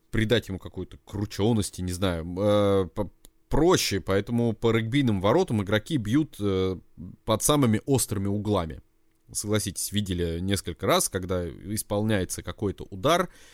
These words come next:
и может исполняться он с какого-нибудь угла поля, и все равно игрок попадает. Мяч для американского футбола создан для разрезания воздуха. Давайте вот так, наверное.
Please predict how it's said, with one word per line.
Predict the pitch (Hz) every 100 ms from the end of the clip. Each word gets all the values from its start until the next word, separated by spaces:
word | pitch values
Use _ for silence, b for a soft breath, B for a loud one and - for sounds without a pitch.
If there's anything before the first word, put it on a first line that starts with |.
| B B -
и | 117 117 107 107 104 101
может | 98 113 127 107 -
исполняться | 95 - 110 135 - 107
он | 95
с | -
какого-нибудь | 98 117 101 - -
угла | 120 110 120 95
поля, | - 143 170 123
и | -
все | - 98
равно | 101 127
игрок | 92 98 -
попадает. | - 98 95 73 - - - -
Мяч | 98 117 127 - -
для | 104 107
американского | 110 113 120 151 110 - 101
футбола | - 110 156 190
создан | 131 160 160 151 139 -
для | 110 101 110 143 -
разрезания | 113 127 156 117 127 127 117 98 107 120 127 113
воздуха. | 95 98 82 80 - - - _ _ _ _ _ _ _ _ _ _
Давайте | 82 82 95 107 104 90
вот | 92
так, | 69 - -
наверное. | 55 - -